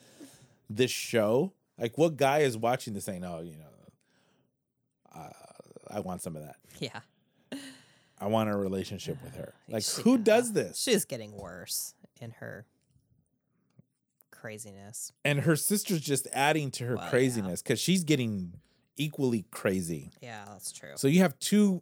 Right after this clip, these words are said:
Speaker 2: mega crazy chicks
Speaker 1: <laughs>
Speaker 2: that within thirty minutes of meeting them, I'm pretty sure you're thinking, "I want no part of this at all.
Speaker 1: Yeah.
Speaker 2: Adios." So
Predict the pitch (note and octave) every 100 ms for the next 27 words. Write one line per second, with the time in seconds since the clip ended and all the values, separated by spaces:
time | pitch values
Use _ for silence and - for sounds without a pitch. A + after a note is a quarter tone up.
0 | - C3+ C#3 F3 F3+ D#3 - D#3 C#3 C3
1 | - A2+ G2+ - - G4 - - - D#4
2 | - - _ - _ - _ - A#2 B2+
3 | B2+ _ _ - C3+ C3+ D3 C3 - D3+
4 | E3 D#3+ D3 C#3+ - A#2 B2+ C3 B2+ A2+
5 | G#2+ A2 G#2+ A#2+ A2+ - A2+ G#2+ G#2 A2+
6 | G2+ G#2+ F#2+ G2+ A#2+ A#2 A2 G#2+ A2 -
7 | A2+ F#2+ E2+ D#2+ F#2 D#2+ F2+ E2 - -
8 | G#2 C3 _ - A#2 A#2 A2+ A2 G2+ D#2
9 | - - _ _ _ _ _ _ _ _
10 | _ _ _ - - C3+ A2+